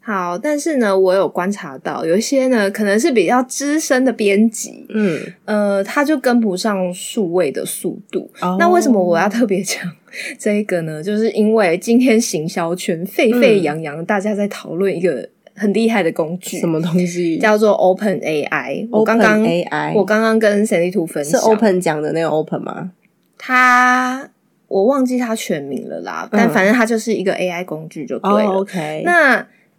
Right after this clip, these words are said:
Speaker 1: 呃，他有多厉害呢？你给他一个指令，比方说，
Speaker 2: 嗯。
Speaker 1: 呃，我要写美白产品的文案，
Speaker 2: 嗯。
Speaker 1: 或者是我要写美白产品的心得分享，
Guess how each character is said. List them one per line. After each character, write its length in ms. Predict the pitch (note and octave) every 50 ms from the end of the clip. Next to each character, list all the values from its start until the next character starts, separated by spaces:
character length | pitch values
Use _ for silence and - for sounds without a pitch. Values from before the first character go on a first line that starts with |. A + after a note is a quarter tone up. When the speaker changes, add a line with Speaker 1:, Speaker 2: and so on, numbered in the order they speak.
| _ _ _
Speaker 1:
呃， 460 | - G#3+ A3 G#3 G3+ G3 F#3+ F#3 F3+
他 180 | G3+ - - E4+
有 60 | C#4
多 180 | G#3 G3+ F#3+ G3
厉 140 | G#3+ A3 A3
害 280 | G#3 - A3+ G#3 G3
呢？ 220 | F#3 F3 E3 E3 E3+
你 80 | F3 F#3+
给 120 | - G3
他 220 | F#3 G#3 G3+ G3+
一 40 | G3+
个 80 | F#3+ E3+
指 280 | - - - C#3+ - - -
令， 260 | F#3+ F3 - - G3
比 180 | G#3 A3 A3
方 200 | F#3+ - G3+ G#3+
说， 520 | G#3+ - - A3 G3 F#3+ F#3 F3+ F3+ F3+ - _ _ - - _ _ _ _
Speaker 2:
嗯。 280 | - F3+ F3+ F3 E3+
Speaker 1:
呃， 80 | E3 D#3+
我 160 | D#3+ E3 E3
要 240 | F3 G3+ A3 G#3+ G#3
写 580 | G3+ - - - - E3+ D3 A2+ E2 - - - _ _ _ _ _
美 260 | - F3+ E3+ D#3 D3+
白 280 | D3 - D3+ D3 D3+ E3+
产 300 | - - - D3 D#3 D#3+
品 180 | F#3+ F3 C3+
的 140 | - - -
文 320 | - C#3+ G2+ G2+ B3 - -
案， 240 | - F#3 D#3 - - _ _
Speaker 2:
嗯。 180 | - A3+ A3 G#3+
Speaker 1:
或 80 | G#3+ G3
者 140 | D#3+ -
是 340 | F3+ - - G#3+ G3 D3+ - -
我 140 | D#3+ D3+ D3+
要 200 | F3+ G#3+ A3+ G3+
写 340 | F#3 - - G3 - - - - - _ _
美 220 | - F3+ E3 D#3 D3+
白 200 | D#3 D3 D3+ E3+
产 260 | F3+ - - D3+ D#3+
品 240 | F3+ F#3+ F3+ D#3 C#3+
的 260 | - D3+ G#2+ D#2+ C2+
心 320 | - - - G3+ F#3 G3 G3+
得 220 | G3+ D#3 A2+ C#3
分 280 | C#3+ - C#3+ C#3 C#3 C#3+
享， 280 | E3+ - - - -